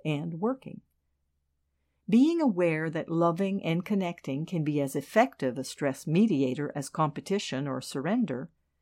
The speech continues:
is a helpful step in taking at least some of the toxicity out of success. Now, more than ever, I believe my mother's warning was right. Just because everyone else is doing it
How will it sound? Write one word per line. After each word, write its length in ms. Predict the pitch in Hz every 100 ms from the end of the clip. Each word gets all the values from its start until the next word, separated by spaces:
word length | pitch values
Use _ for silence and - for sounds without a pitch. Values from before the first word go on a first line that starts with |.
| _ -
is 200 | 233 233
a 160 | 233
helpful 540 | - 311 330 - 269 254
step 440 | - - 202 123 _ - _ -
in 160 | 208
taking 380 | - 240 233 202
at 120 | 180
least 380 | 202 226 262 -
some 460 | - - 285 294 151
of 120 | 139
the 100 | 143
toxicity 840 | 170 151 - - 262 151 131 131
out 200 | - 143
of 100 | 147
success. 720 | 156 - - - 214 - - - _ _ _ _ _ _ _ _ _ _ _ _ _ _ -
Now, 520 | 190 190 208 254 277 -
more 280 | 165 185 226
than 140 | 220
ever, 460 | 208 202 143 107 - _ _ _ _
I 120 | 190
believe 420 | 190 208 220 269 262
my 140 | 220
mother's 420 | 190 202 208 175
warning 440 | 156 170 185 185 175
was 200 | 165 160
right. 480 | 185 185 - - - _ _ _ _ _ _ _
Just 280 | 247 294 -
because 380 | 170 165 147 135
everyone 360 | 135 139 139
else 300 | 147 233 262
is 140 | 151 147
doing 360 | 175 262 147
it 200 | 139 214